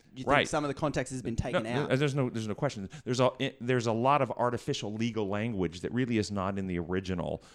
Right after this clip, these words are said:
Speaker 1: Right.
Speaker 2: that has been translated in because of the translators. All translations have been done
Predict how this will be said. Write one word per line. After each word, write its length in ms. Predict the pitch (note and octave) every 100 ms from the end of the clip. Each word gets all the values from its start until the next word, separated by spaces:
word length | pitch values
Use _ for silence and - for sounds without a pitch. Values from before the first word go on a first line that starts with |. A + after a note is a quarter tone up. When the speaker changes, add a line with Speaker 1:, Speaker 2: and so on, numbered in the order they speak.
| -
Speaker 1:
Right. 160 | A#2
Speaker 2:
that 240 | G2+ G2+ F#2+
has 220 | G#2 F#2
been 320 | E2 G2 F2+
translated 580 | E2 - C3 G#2+ G#2 F#2
in 140 | C#3+ A#2+
because 300 | G2 A2 F#2+
of 60 |
the 100 | F#2
translators. 760 | F2 - E3+ D#3+ A2+ F2 E2 F2 - -
All 240 | - A#2+ D3+
translations 920 | C3+ E3 E3 C#3+ C3+ G#2+ - G#2+ G2
have 200 | G#2+ F#2+
been 200 | G#2 F#2
done 400 | G#2+ G2+ E2+